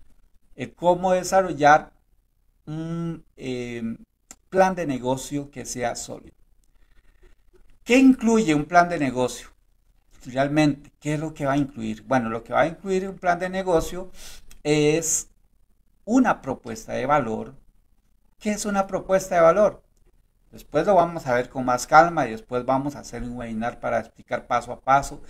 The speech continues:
Y lo voy a ir haciendo con ustedes y lo vamos a montar en la pizarra y vamos a crear un negocio en conjunto. Bueno, una propuesta de valor es qué es lo que vas a hacer para que tu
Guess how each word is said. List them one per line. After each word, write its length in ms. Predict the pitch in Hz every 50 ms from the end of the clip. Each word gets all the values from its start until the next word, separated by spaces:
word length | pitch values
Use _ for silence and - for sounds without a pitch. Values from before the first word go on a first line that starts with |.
| - - - - - -
Y 140 | - 160 156
lo 100 | 160 147
voy 140 | 147 151 175
a 100 | 185 202
ir 120 | 214 214
haciendo 400 | 208 180 160 175 180 180 196 190
con 160 | - - 190
ustedes 560 | 190 170 - - - 143 139 139 147 160 156 165
y 120 | 156 143
lo 200 | 135 127 131 127
vamos 320 | 123 120 123 131 143 -
a 60 | 175 170
montar 380 | 160 156 143 - - 143 147 151
en 80 | 151
la 120 | 156 156 156
pizarra 420 | 165 143 - 135 131 131 135 139
y 40 | 131
vamos 320 | 127 127 131 143 143 -
a 80 | 160 156
crear 440 | - - 165 160 160 180 196 196 160
un 100 | 135 123
negocio 440 | 131 127 117 123 127 123 131 127 - - _ _
en 300 | - - - 123 117 113
conjunto. 500 | - 110 107 104 104 104 - _ _ _ _ _ _ _ _ _ _ - _ _ _ _
Bueno, 400 | - 143 156 156 143 131 127 - _
una 480 | - 170 185 196 208 214 220 226 226
propuesta 580 | 226 - 214 202 - - 196 196 196 - - 202
de 80 | 202 208
valor 360 | 202 202 196 185 180 185 180
es 300 | 175 170 180 175 - - _ _ _ _ _ _ _ _
qué 160 | - 233 262
es 60 | 269
lo 140 | 262 269 262
que 140 | - 214 208
vas 220 | 202 202 208 202 233
a 40 |
hacer 440 | 226 - - 175 175 190 185 - _ _ _ _ _ _ _ _ _ _ _ _ _ _ _ 165
para 220 | 170 175 170 170
que 160 | 170 175 175
tu 420 | 175 - _ - 190 202 202 196